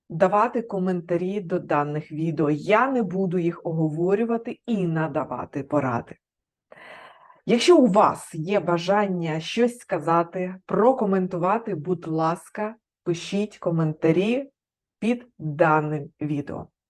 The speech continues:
Мені буде дуже цікаво їх читати. Але в мене є єдине прохання, шановне панство. Якщо ситуація не є небезпечною для вас,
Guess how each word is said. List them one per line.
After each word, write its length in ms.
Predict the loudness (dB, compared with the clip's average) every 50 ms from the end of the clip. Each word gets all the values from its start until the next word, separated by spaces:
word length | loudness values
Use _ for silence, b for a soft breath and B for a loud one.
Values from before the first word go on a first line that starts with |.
| _ -4
Мені 280 | 0 0 2 2 2 0
буде 260 | 0 0 2 2 2
дуже 400 | 2 2 0 0 0 0 -2 -4
цікаво 500 | -6 -8 -10 -6 -4 -4 -4 -4 -6 -8
їх 200 | -12 -14 -16 _
читати. 460 | -20 -14 -10 -10 -10 -10 -10 -14 -20 _ _ _ _ B B B B B B B B B B B B B B B B B _ _ -2
Але 360 | 2 4 4 6 6 6 4
в 140 | 2 0 0
мене 320 | 2 2 4 4 4 2
є 220 | 2 0 0 -2
єдине 540 | -2 0 -2 -2 -2 -2 -2 0 0 -2 -4
прохання, 760 | -4 -8 -10 -10 -8 -4 -2 0 0 -2 -2 -6 -10 -10 -12 -14 _ _ _ _ _ _ _ _ _
шановне 600 | -14 -8 -4 0 2 2 2 2 2 0 -2 -6
панство. 520 | -6 -8 -10 -10 -12 -14 -18 -20 -20 -20 -20 _ _ _ _ _ _ _
Якщо 520 | -20 -4 0 0 0 0 0 0 2 2 2
ситуація 1400 | 2 2 2 0 2 2 2 2 4 4 4 2 0 -2 -6 -6 -6 -4 -4 0 0 2 2 2 0 -2 -6 -4
не 220 | -2 2 4 4
є 380 | 2 2 0 -2 0 0 0 2
небезпечною 1120 | 2 0 0 2 2 0 0 -2 -6 _ -4 -4 -2 -4 -4 -8 -10 -8 -6 -4 -4 -4
для 260 | -2 -2 -2 -2 -2
вас, 520 | -4 -4 -4 -4 -4 -4 -6 -10 -18 _